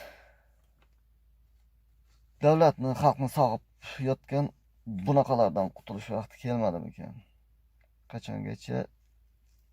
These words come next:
faqat kissasiga, yaqinlariga ish qiladi? Qachon davlat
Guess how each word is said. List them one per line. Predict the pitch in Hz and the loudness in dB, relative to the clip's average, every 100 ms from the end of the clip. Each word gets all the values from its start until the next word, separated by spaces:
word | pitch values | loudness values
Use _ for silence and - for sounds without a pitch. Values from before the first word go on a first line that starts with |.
| _ | _
faqat | - 101 120 - | -16 -6 -6 -6
kissasiga, | - - 98 - - - _ _ _ _ _ _ _ _ _ _ _ _ _ _ _ _ _ _ _ | -14 -10 -10 -10 -14 -16 _ _ _ _ _ _ _ _ _ _ _ _ _ _ _ _ _ _ _
yaqinlariga | 120 117 110 107 107 90 50 50 - - - | -6 -4 -4 -2 -2 -4 -10 -12 -14 -20 -20
ish | - - | -16 -16
qiladi? | - - 50 - - _ _ _ _ _ _ - | -12 -12 -12 -14 -18 _ _ _ _ _ _ -14
Qachon | 113 123 123 113 | -8 -4 -2 2
davlat | 113 104 104 | 2 2 -4